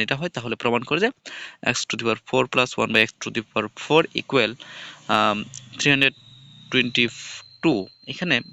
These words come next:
বাম পক্ষ সমান ডান পক্ষ, এটা প্রমাণ করতে হবে। তো এটা মানটা বের করতে হলে প্রথমে তোমাদের দেখো এখানে x minus one by x এর মান দেওয়া আছে। এখানে এটা অনুযায়ী তোমাদের x to the power four plus one by x to the power four, এটা অনুযায়ী তোমরা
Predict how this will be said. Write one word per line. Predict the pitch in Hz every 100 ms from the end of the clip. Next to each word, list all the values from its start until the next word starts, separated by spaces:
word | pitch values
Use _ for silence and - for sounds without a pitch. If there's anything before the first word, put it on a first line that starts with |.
| 117
বাম | 117
পক্ষ | 120 123
সমান | - 117
ডান | 110 -
পক্ষ, | -
এটা | 117 -
প্রমাণ | 110 107
করতে | 107 135
হবে। | 147 - - - - - _
তো | -
এটা | 139 135
মানটা | 131 131 139 147 143
বের | 123 120
করতে | 135 - 117
হলে | 120 -
প্রথমে | 110 117 113
তোমাদের | 113 113 110
দেখো | 113 131
এখানে | 113 107 110
x | -
minus | 113 -
one | 110
by | 110 107
x | -
এর | 110
মান | 107 107
দেওয়া | 107 107
আছে। | - 208 - - - - - - - 120
এখানে | 151 151 - _ - - _ _ _ -
এটা | 135 175 175 -
অনুযায়ী | 135 127 123
তোমাদের | 117 117 117
x | - - _ _ _ - -
to | 123
the | 120
power | 117 - -
four | 139 143
plus | 123 120 117
one | 113
by | 113
x | -
to | 117
the | 113
power | 113 107 -
four, | 147 -
এটা | - 120
অনুযায়ী | 123 156 156
তোমরা | 113